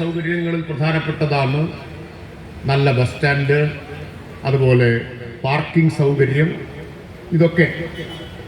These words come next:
ഇങ്ങനെ അനേകം സൗകര്യങ്ങൾ ആവശ്യമാണ്. അപ്പൊ അതിന് ഗ്രാമപഞ്ചായത്ത് മുൻകൈ എടുക്കുന്നു എന്നുള്ളത് നല്ല അഭിനന്ദനാർഹമായിട്ടുള്ള കാര്യം തന്നെയാണ്. എനിക്ക് പ്രസിഡന്റ് മുഹമ്മദ് അലി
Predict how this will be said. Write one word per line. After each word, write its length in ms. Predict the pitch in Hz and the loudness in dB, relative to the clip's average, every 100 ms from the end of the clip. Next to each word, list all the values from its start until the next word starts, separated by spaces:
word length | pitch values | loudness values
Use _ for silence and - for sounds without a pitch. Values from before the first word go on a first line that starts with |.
| - - - - - - - 165 | -14 -14 -14 -12 -10 -10 -2 2
ഇങ്ങനെ 160 | 190 180 | 4 4
അനേകം 280 | 214 226 220 - - - | 4 2 -2 -8 -14 -8
സൗകര്യങ്ങൾ 460 | 208 202 196 202 196 180 | -4 -2 -2 -2 -4 -4
ആവശ്യമാണ്. 440 | 180 - 151 110 - 170 165 - - - - - - - - - - | -4 -2 -2 -2 -8 -12 -16 -16 -18 -20 -20 -18 -18 -18 -18 -16 -4
അപ്പൊ 120 | - | 2
അതിന് 140 | 196 208 | 4 4
ഗ്രാമപഞ്ചായത്ത് 760 | 180 190 196 196 180 180 180 185 160 | 4 2 0 -2 0 2 2 0 -2
മുൻകൈ 260 | 160 185 175 | 0 2 2
എടുക്കുന്നു 380 | 156 151 151 147 143 | 0 -4 -4 -2 -2
എന്നുള്ളത് 400 | 135 127 120 135 175 - - | 0 0 0 0 -2 -2 0
നല്ല 200 | 127 147 156 - 135 | 4 4 4 2 -2
അഭിനന്ദനാർഹമായിട്ടുള്ള 1040 | 131 147 147 143 131 - 131 120 110 120 120 | 0 0 0 0 -2 -2 -2 -2 -2 -2 0
കാര്യം 220 | 113 104 101 | 0 0 0
തന്നെയാണ്. 360 | 101 92 - - - - - - - - - - - 135 | 0 -2 -6 -8 -12 -12 -12 -14 -12 -12 -12 -12 0 4
എനിക്ക് 240 | 147 156 151 151 - - - - - - - - | 6 6 4 0 -10 -12 -14 -16 -18 -18 -18 -10
പ്രസിഡന്റ് 420 | 127 147 151 151 143 | -6 2 6 6 6
മുഹമ്മദ് 360 | 143 151 147 139 | 2 4 4 2
അലി 200 | 135 | 0